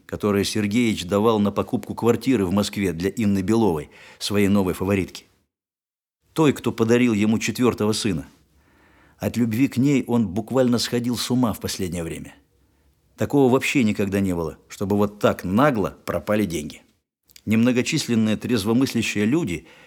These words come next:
которые еще окружали его, пробовали с ним поговорить. Это удавалось очень редко. Хор лизоблюдов все плотнее и плотнее окружал его.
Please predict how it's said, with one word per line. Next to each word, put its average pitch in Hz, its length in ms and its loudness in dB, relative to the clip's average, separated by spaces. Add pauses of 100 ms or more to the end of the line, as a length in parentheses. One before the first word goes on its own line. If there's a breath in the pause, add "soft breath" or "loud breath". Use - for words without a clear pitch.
(140 loud breath)
которые 110 320 0
еще 107 200 -2
окружали 104 440 0
его, 76 280 -6 (420 soft breath)
пробовали 147 400 4
с - 80 -4
ним 139 100 2
поговорить. 123 600 0 (640)
Это 120 220 0
удавалось 127 460 2
очень 117 240 0
редко. 117 440 0 (240 loud breath)
Хор 107 320 -2
лизоблюдов 110 580 0
все - 180 -4
плотнее 104 800 0
и 104 40 -4
плотнее 104 540 -2
окружал 95 460 -2
его. 78 260 -8